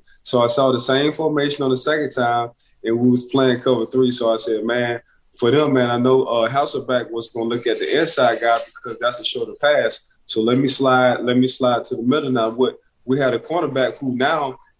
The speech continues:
I think he's the defensive back coach for y'all. Is Deshae Townsend still there?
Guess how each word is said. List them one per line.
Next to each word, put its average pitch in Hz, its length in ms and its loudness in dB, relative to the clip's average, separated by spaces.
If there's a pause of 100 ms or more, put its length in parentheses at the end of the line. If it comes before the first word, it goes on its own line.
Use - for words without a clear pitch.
(140)
I 110 60 -6
think 185 280 -6
he's 170 200 -6
the 135 140 -2
defensive 156 880 -2
back 180 260 2
coach 214 240 -2
for - 140 -2
y'all. 226 520 2
Is 131 140 0
Deshae 127 460 -4
Townsend 180 440 -2
still 175 280 -2
there? 208 220 0